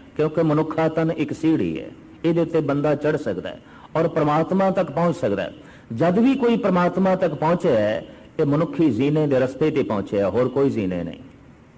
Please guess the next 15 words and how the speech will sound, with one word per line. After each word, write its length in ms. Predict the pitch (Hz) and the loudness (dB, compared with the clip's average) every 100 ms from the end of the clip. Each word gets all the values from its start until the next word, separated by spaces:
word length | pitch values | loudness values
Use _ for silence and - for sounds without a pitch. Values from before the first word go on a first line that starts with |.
| - | -4
ਹੋਰ 120 | 117 | -4
ਕੋਈ 240 | 120 139 135 | 0 0 0
ਪੌੜੀ 360 | 131 95 90 | 0 -2 -2
ਨਹੀਂ। 160 | 80 85 - - - - - 135 | -6 -12 -18 -20 -20 -20 -4 -4
ਇਸ 140 | - | 0
ਵਾਸਤੇ 320 | 135 131 131 | -2 0 -2
ਸਾਹਿਬ 320 | 110 127 131 | 0 0 0
ਕਹਿੰਦੇ 240 | 131 131 131 | 0 0 0
ਨੇ, 80 | 127 | 0
"ਇਸ 260 | 160 - | -2 -4
ਪੌੜੀ 520 | 147 127 113 104 127 | -4 0 2 2 2
ਤੇ 460 | 143 123 101 80 64 - - - | 0 0 0 -2 -6 -12 -20 -12
ਜੋ 340 | 92 110 131 156 | -2 2 2 4
ਨਰ 300 | 135 180 208 | 2 2 2
ਚੂਕੇ, 840 | 185 160 - 139 143 107 90 - | 2 2 2 2 4 2 0 -6